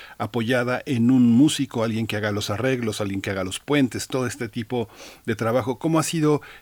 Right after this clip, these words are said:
esta parte técnica de, de tu vida, de tu trabajo? Eh, los conciertos, pues, te he visto, de, eh, de,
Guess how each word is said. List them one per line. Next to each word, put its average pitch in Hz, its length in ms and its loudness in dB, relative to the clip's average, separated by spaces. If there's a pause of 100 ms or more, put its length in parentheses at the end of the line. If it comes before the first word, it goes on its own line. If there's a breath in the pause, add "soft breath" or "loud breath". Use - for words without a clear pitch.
esta 139 280 -2
parte 135 340 0
técnica 113 760 0
de, 110 300 -2
de 107 160 -4
tu 113 140 -4
vida, 101 280 0
de 95 120 -4
tu 110 100 -6
trabajo? 104 640 -4
Eh, 104 180 -2
los 95 160 -4
conciertos, 139 560 0
pues, - 280 -6 (440)
te 117 80 -4
he 107 40 -4
visto, 127 380 -2
de, 101 440 -4
eh, 98 60 -4 (280 loud breath)
de, 107 120 2